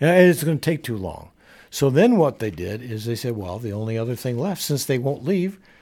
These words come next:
the only other thing left is to just kill them." And so you ended up with the six infamous extermination camps. Um, that's how dangerous this, this stuff can get.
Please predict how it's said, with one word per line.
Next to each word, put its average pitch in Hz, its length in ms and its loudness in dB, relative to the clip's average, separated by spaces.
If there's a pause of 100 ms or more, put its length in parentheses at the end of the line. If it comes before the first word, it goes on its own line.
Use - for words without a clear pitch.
(220)
the 302 60 -4
only 262 220 2
other 190 280 0
thing 156 200 0
left 226 280 -2
is 180 160 -6
to 190 100 -4
just 127 440 -8 (540)
kill 311 280 -4
them." 67 240 -12 (580)
And 156 180 0
so 143 100 -2
you 143 160 2
ended 131 220 -2
up 120 160 -4
with 131 180 -6
the 131 80 -8
six - 440 -6
infamous 107 600 -8
extermination 123 1000 -6
camps. - 460 -20 (680)
Um, 123 520 0 (960)
that's 151 280 2
how 156 140 0
dangerous 139 840 -2
this, 110 220 -12
this - 220 -14
stuff 92 360 -10
can 160 200 -2
get. 262 280 -4